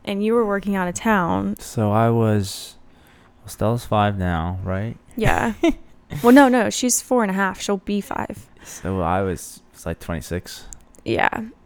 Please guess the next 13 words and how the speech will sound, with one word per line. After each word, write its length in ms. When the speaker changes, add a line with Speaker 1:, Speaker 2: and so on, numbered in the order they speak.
Speaker 1:
And 140
you 100
were 100
working 280
out 120
of 60
town 460
on 140
an 80
out 180
of 60
town 320
job. 400